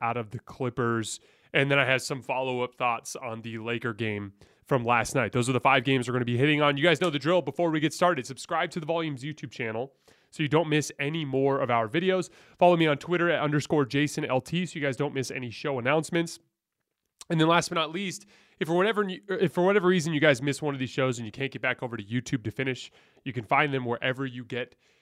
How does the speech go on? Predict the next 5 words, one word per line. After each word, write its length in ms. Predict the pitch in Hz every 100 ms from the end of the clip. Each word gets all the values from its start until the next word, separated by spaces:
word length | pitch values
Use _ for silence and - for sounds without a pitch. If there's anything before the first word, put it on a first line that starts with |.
| _
your 160 | - 123
podcasts 920 | - 127 113 - 117 110 101 - - - _ _ -
under 460 | 139 135 135 120 -
Hoops 320 | 135 120 -
Tonight. 520 | - 131 113 - -